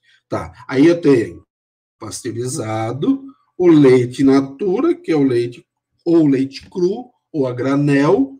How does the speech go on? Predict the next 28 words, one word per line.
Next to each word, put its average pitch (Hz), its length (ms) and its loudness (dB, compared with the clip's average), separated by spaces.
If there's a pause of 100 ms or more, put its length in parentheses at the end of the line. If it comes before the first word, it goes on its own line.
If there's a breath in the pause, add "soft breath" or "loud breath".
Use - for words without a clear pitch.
(380 loud breath)
ou, 240 400 2
e 254 140 0
o 294 100 4
leite 220 320 0
O 262 40 0
H 269 200 -4
T, 208 300 0
que 269 140 -6
é 240 40 0
aquele 302 240 -2
lá 294 160 -2
de 277 120 -8
caixinha, 240 600 -10
né, 196 140 0
que 196 80 -10
a - 20 -10
gente 185 140 -14
compra 190 180 -8
no - 60 -20
supermercado, 175 480 -2
hoje 202 160 0
tá 202 80 -6
vendendo 190 300 -2
muito, 196 420 -2
né, 151 220 0 (180)
pelo 160 160 -2
menos 165 240 2
aqui, 175 420 -4